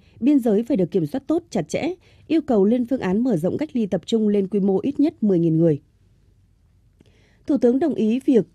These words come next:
lập khu vực an toàn tại một số cửa khẩu. Đề nghị Bộ Y tế có phương án nghiên cứu vaccine trình Thủ tướng Chính phủ. Liên quan đến dịch bạch hầu, sốt xuất huyết,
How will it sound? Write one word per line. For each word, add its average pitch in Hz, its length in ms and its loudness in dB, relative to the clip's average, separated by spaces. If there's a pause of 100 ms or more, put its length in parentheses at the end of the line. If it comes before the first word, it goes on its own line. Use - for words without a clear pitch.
lập 226 280 0
khu 269 160 -4
vực 214 240 -2
an 233 180 -2
toàn 196 280 -2
tại - 180 -8
một 180 120 0
số 170 180 -4
cửa 208 140 -2
khẩu. 180 260 0 (1120)
Đề 254 180 0
nghị 247 180 0
Bộ 233 120 0
Y 302 160 0
tế 226 260 0
có 202 220 -4
phương 269 200 -6
án 202 220 -2
nghiên 247 140 0
cứu 196 180 0
vaccine 233 420 -2 (220)
trình 208 280 0
Thủ 196 200 -2
tướng 185 220 -2
Chính 208 160 -4
phủ. 208 240 0 (720)
Liên 302 180 2
quan 285 280 0
đến 220 280 2
dịch 226 240 -2
bạch 175 200 -2
hầu, 196 280 2 (260)
sốt 349 260 -2
xuất 349 160 -2
huyết, 330 200 0